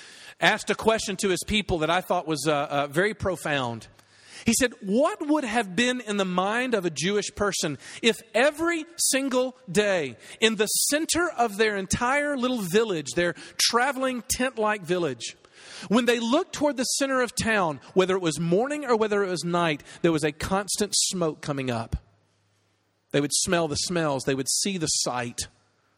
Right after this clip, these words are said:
What would go through their mind? What kind of worldview would they build around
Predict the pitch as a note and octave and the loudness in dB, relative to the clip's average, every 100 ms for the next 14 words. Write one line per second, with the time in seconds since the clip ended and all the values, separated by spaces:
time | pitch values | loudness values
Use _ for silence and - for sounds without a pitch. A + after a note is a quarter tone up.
0 | _ - F4+ A4+ F4 B3 A#3 - F3 F3 | _ 0 2 2 0 0 0 -2 -2 -2
1 | D#3 D3 C#3 F#3+ - - - - D#4+ - | 0 -2 -2 -6 -8 -10 -6 2 2 2
2 | - F4+ F4 B3+ F#3+ G#3 B3 D4+ C#4+ A#3+ | 0 0 -2 -2 0 2 4 2 -2 -4
3 | A3+ F#3 G#3+ G#3+ A3+ A#3 G3+ F#3 F3+ F3 | -4 0 0 2 2 2 0 0 0 -2